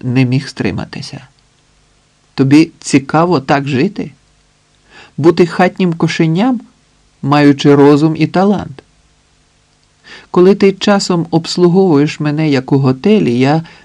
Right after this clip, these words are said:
відчуваю себе повним кретином. Тобі це цікаво?" "Ні, звичайно ж.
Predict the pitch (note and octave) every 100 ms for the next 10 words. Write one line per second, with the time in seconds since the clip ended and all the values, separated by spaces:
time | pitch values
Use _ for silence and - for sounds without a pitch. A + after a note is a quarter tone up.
0 | - C3+ D3 - E3 F#3+ G3 F3+ F3 E3+
1 | E3+ - D#3+ G3 G3+ G3+ - G3 G#3 G#3
2 | B2+ F2 - - _ _ _ _ _ _
3 | _ _ D#3 D#3 D3 B2+ B2+ B2+ - G3+
4 | D4+ E3 - _ _ _ _ _ _ _
5 | _ _ B2 E3+ A3+ E3+ C3+ A#2+ - D3
6 | -